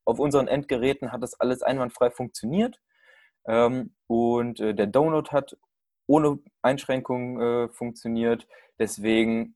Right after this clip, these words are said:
ja, waren wir da ein bisschen überrumpelt in dieser Situation und wir haben uns eigentlich im Vorhinein gedacht, wir stellen eine M P drei Datei zur Verfügung. Ähm, was soll schiefgehen? Ja, also M P drei <laughs> ist ja eigentlich, also ist für uns zumindest so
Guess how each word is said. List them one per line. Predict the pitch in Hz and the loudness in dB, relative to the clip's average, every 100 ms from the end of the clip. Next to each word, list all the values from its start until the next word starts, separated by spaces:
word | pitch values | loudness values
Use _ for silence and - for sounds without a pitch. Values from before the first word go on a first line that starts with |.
| _ | _
ja, | 101 - - | -4 -2 0
waren | 104 110 | 0 2
wir | 135 | 2
da | 123 | 2
ein | 117 | 0
bisschen | 131 135 123 | -2 -2 -2
überrumpelt | 117 110 95 123 160 - 165 180 - - | 0 0 2 2 0 2 0 0 -4 -10
in | 120 | -4
dieser | 127 113 | -2 -2
Situation | 117 127 120 - 123 127 | -4 -4 -6 -2 0 0
und | 117 113 | 0 0
wir | 110 | 2
haben | 120 | 2
uns | 120 - - | 0 -8 -4
eigentlich | 117 127 123 - _ - | -2 -2 -4 -8 _ -10
im | 113 | -2
Vorhinein | 131 127 127 117 | 2 2 2 0
gedacht, | 113 113 117 - _ _ _ - | 0 2 0 -2 _ _ _ -10
wir | 107 | 0
stellen | 120 117 | 4 4
eine | - 107 - | 4 0 4
M | 156 175 | 4 4
P | 170 | 2
drei | 110 117 | 4 4
Datei | 123 - 101 104 | 4 2 -2 -2
zur | 107 | -4
Verfügung. | - 104 - 143 143 151 170 196 _ _ _ _ - | -6 -6 -4 -4 -2 -2 -4 -8 _ _ _ _ -4
Ähm, | 117 117 120 - - | 2 2 2 -2 0
was | 120 - | 2 4
soll | 120 | 2
schiefgehen? | 117 - 139 - 104 90 _ _ _ _ | 2 0 -2 0 -4 -4 _ _ _ _
Ja, | 110 131 - | 2 2 2
also | 110 110 | 0 0
M | - 135 | 0 0
P | 160 | -2
drei | - - 131 147 - | -2 0 2 0 -2
<laughs> | - 131 | -18 -10
ist | 113 | 2
ja | 120 | 4
eigentlich, | - 123 123 117 | 4 0 -2 -2
also | 104 107 | 0 0
ist | - - | -2 -4
für | - | -4
uns | - 139 156 - | 0 0 0 -6
zumindest | 110 110 110 107 | -4 -2 -4 -4
so | 98 | -6